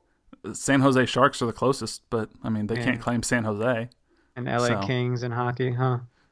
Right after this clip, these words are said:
Speaker 1: Yeah, they're, I mean,
Speaker 2: All they got are the
Speaker 1: it's
Speaker 2: Sacramento Kings, huh?
Speaker 1: Sacramento's a sad, dusty town. Um,
Speaker 2: Well, s-, dude, this is a fun story for Sacramento, though. Like, uh, uh, Extra Time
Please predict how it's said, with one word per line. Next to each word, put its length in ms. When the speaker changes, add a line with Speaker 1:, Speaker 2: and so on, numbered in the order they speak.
Speaker 1:
Yeah, 300
they're, 220
I 60
mean, 280
Speaker 2:
All 100
they 120
got 140
are 80
the 20
Speaker 1:
it's 80
Speaker 2:
Sacramento 440
Kings, 320
huh? 140
Speaker 1:
Sacramento's 720
a 60
sad, 380
dusty 300
town. 420
Um, 280
Speaker 2:
Well, 300
s-, 140
dude, 180
this 120
is 40
a 60
fun 200
story 460
for 120
Sacramento, 680
though. 180
Like, 320
uh, 240
uh, 260
Extra 240
Time 380